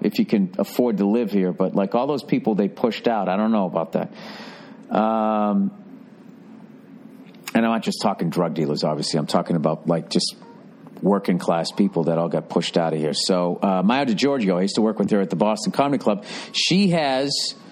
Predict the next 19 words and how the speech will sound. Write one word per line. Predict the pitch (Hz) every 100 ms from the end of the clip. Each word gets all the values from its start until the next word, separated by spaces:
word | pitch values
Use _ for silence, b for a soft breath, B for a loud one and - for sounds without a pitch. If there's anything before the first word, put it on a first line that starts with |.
| B B B - -
a, | 117 127 127 123
uh, | 117
a | 120 117 113 120
one-person | 117 160 165 170 160 - 127
show | - 143 123 120 101
that | 117 113
is | 107
running, | 107 131 139 135 131 131 -
uh, | 110 107
in | 127 120
Soho. | - 160 156 120 95 80 - B B B B B -
It's | 117 107 -
the | 117
theater | - 156 160 151
that | 127 -
launched | 127 139 127 -
the | 110
Vagina | 104 95 127 139 135
Monologues. | 123 131 131 113 92 90 117 113 -